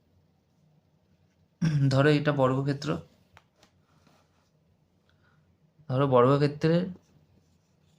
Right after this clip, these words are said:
প্রতিটা বাহু আমি এটা আট সেন্টিমিটার দিলাম। তাহলে বর্গক্ষেত্রের প্রতিটা বাহুই সমান হবে আট, আট, আট। তাহলে এটারও পরিসীমা তোমরা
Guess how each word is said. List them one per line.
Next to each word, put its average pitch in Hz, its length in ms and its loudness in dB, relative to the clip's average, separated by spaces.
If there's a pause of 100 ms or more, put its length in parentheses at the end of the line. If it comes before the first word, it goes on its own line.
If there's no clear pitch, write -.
(1400)
প্রতিটা 151 280 2
বাহু 113 220 2 (880)
আমি 127 240 0
এটা 151 180 0 (2750)
আট 147 140 4 (100)
সেন্টিমিটার 117 520 -2
দিলাম। - 220 -10 (160)
তাহলে 127 220 0
বর্গক্ষেত্রের 151 400 2
প্রতিটা 156 240 0
বাহুই 160 200 2
সমান 156 280 2
হবে 151 140 4 (120)
আট, 151 200 0
আট, 147 240 0 (100)
আট। 139 220 -2 (1160)
তাহলে 120 240 -4
এটারও 143 220 0
পরিসীমা 135 440 -2
তোমরা 139 260 -2